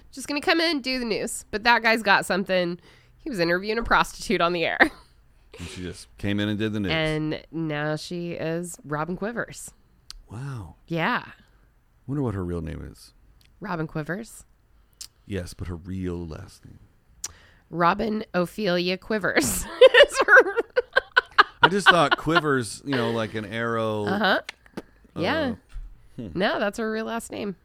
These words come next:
Speaker 1: Robin Ophelia Quivers.
Speaker 2: Do you wanna take a Howard Stern, Ultimate Stern Show Celebrity Superfan quiz?
Speaker 1: How much time do we have?
Speaker 2: Uh, about seven minutes.
Speaker 1: Yeah. You know what? I'm gonna be terrible at it, but why not? Let's try.
Speaker 2: Okay. During a two thousand eleven interview with Howard,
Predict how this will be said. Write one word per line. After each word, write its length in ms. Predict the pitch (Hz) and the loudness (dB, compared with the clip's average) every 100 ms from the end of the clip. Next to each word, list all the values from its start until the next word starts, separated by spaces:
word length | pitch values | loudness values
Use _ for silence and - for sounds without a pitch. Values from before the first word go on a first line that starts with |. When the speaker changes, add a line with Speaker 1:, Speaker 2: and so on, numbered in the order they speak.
| 185 | -10
Speaker 1:
Robin 360 | 160 190 233 | -6 -6 -6
Ophelia 480 | 262 247 254 254 269 | -10 -10 -10 -10 -12
Quivers. 420 | - 254 175 175 | -12 -10 -8 -6
Speaker 2:
Do 80 | - | -2
you 80 | 185 | 2
wanna 200 | 214 180 | 4 2
take 220 | - 156 | 2 2
a 60 | 139 | 2
Howard 280 | 131 135 123 | 2 2 -2
Stern, 540 | - 135 127 120 120 - | -4 -2 0 0 -4 -4
Ultimate 480 | 127 127 127 123 | -4 -2 -2 -4
Stern 320 | - - 120 117 | -8 -4 -4 -4
Show 280 | - 117 | -2 -4
Celebrity 500 | 104 - 117 110 110 | -4 -4 -2 -2 -4
Superfan 560 | 104 123 117 123 127 123 | -4 -4 -6 -4 -2 -2
quiz? 380 | 135 139 151 - _ _ _ - | -2 -2 -4 -16 _ _ _ -10
Speaker 1:
How 120 | 208 262 | -4 -4
much 220 | 302 - | -4 -6
time 220 | 190 247 | -6 -4
do 80 | 330 | -4
we 100 | 180 | -6
have? 360 | 117 127 - _ _ - - | -6 -10 -16 _ _ -16 -4
Speaker 2:
Uh, 440 | 165 165 160 156 | -2 0 2 2
about 280 | 147 110 95 - | 2 0 -2 -6
seven 440 | - 98 92 90 | -6 -2 2 2
minutes. 320 | 90 98 107 | 2 -2 -4
Speaker 1:
Yeah. 420 | 269 294 226 135 - - | -2 4 4 4 -4 -16
You 100 | 302 | -8
know 140 | 392 359 | -4 2
what? 100 | 403 254 | 4 4
I'm 140 | 220 | 2
gonna 220 | 196 196 | 0 0
be 160 | 143 147 | -2 -6
terrible 640 | - 180 170 302 175 135 | -8 -2 2 4 2 0
at 240 | 127 117 135 | -4 -2 2
it, 220 | 254 165 | 0 2
but 280 | 160 135 - | 0 -2 -4
why 280 | 170 190 247 | -4 -2 -2
not? 180 | 311 | -4
Let's 180 | 190 202 | -4 -6
try. 480 | - 240 247 139 147 | -6 -4 -4 -6 -6
Speaker 2:
Okay. 500 | 101 123 139 180 143 | -4 -4 0 0 0
During 320 | 95 110 165 165 | 0 2 2 2
a 60 | |
two 160 | - 185 | -2 -2
thousand 280 | 185 151 151 | -2 0 0
eleven 240 | 147 139 | 0 0
interview 320 | 139 139 135 | 0 0 -2
with 120 | 139 127 | -2 -2
Howard, 480 | 110 80 82 98 | -2 -2 -4 -8